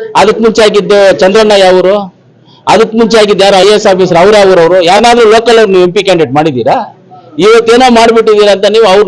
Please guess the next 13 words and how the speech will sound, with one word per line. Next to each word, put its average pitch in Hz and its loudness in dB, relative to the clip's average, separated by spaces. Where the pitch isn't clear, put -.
ಲೋಕಲ್, 185 0
ಇವರೆಲ್ಲ 185 0
ಅವರಲ್ಲ 156 0
ಅಂತ 185 -6
ಹೇಳ್ತೀರಾ 117 -4
ಇವತ್ತು. - -14
ಅದೆಲ್ಲ 127 -4
ಸುಳ್ಳು. 131 -2
ಎಲ್ರೂ 123 -2
ಇಲ್ಲಿನವ್ರೆ, 147 0
ಎಲ್ಲ 143 0
ನಮ್ಮ 127 -4
ಕರ್ನಾಟಕದವ್ರೆ. 117 -6